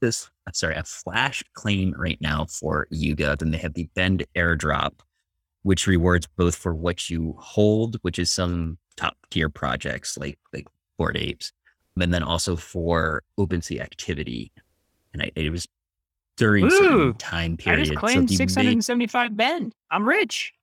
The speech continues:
Speaker 2: What,
Speaker 1: All
Speaker 2: what
Speaker 1: right,
Speaker 2: is it
Speaker 1: all
Speaker 2: called?
Speaker 1: right. I don't know what Bend is going for, but, you know, it's, if they
Speaker 2: <laughs>
Speaker 1: promise
Speaker 2: Didn't
Speaker 1: the
Speaker 2: lose money
Speaker 1: future,
Speaker 2: on the
Speaker 1: if they pr-,
Speaker 2: gas.
Speaker 1: they promised huge amounts in the future, then, or huge, uh, rewards in the future.
Speaker 2: Well, I can stake it and earn two hundred percent on something I don't know the value of.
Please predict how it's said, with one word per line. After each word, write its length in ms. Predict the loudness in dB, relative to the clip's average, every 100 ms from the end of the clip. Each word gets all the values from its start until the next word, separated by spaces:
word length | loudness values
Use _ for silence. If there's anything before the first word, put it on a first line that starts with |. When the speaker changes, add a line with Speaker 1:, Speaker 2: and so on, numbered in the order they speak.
| _
Speaker 2:
What, 240 | -8 0 2
Speaker 1:
All 60 |
Speaker 2:
what 60 | 4
Speaker 1:
right, 300 | 4 4 2
Speaker 2:
is 80 | 2
it 40 |
Speaker 1:
all 80 | 2
Speaker 2:
called? 140 | 4
Speaker 1:
right. 220 | 2 2
I 100 | 2
don't 120 | 2 2
know 80 |
what 160 | 2 2
Bend 240 | 2 2
is 80 | -2
going 240 | -6 -6 -6
for, 300 | -4 -2 -2
but, 200 | -2 -2
you 120 | -2
know, 60 | -4 _ _
it's, 200 | -10 -10 -12 -14 -16 -20 _ -6
if 120 | -2
they 100 | -2
Speaker 2:
<laughs> 0 |
Speaker 1:
promise 360 | 0 2 4 2
Speaker 2:
Didn't 100 | 2
Speaker 1:
the 60 |
Speaker 2:
lose 120 | 2
money 200 | 2 4
Speaker 1:
future, 60 | 2
Speaker 2:
on 60 | 2
the 60 |
Speaker 1:
if 60 | 2
they 60 |
pr-, 40 | 4
Speaker 2:
gas. 380 | 2 0 -4 -8 -2
Speaker 1:
they 160 | 0 0
promised 540 | 2 2 2 0 -4
huge 480 | -10 -2 2 4 4
amounts 360 | 2 2 0
in 80 | -4
the 80 | -6
future, 480 | -4 -4 -4 -12 -12
then, 300 | -12 -12 -14 _ _ -20 -10
or 80 | -6
huge, 460 | -4 2 4 4 2
uh, 220 | 0 0
rewards 600 | -2 -4 0 2 2 0 -6
in 80 |
the 80 | -10
future. 600 | -4 -2 -2 -4 -10 -14 -16 _ -16 -16 -18 _ -4
Speaker 2:
Well, 100 | -4
I 40 |
can 160 | -2 -6
stake 380 | -4 -4 -2 0
it 120 | 0
and 100 | 0
earn 200 | 0 -2
two 120 | -2
hundred 160 | -2 -2
percent 340 | -2 -2 0
on 120 | -2
something 320 | -4 -6 -4
I 40 | -4
don't 140 | -2
know 80 | -2
the 80 | -2
value 320 | 0 0 -2
of. 160 | -6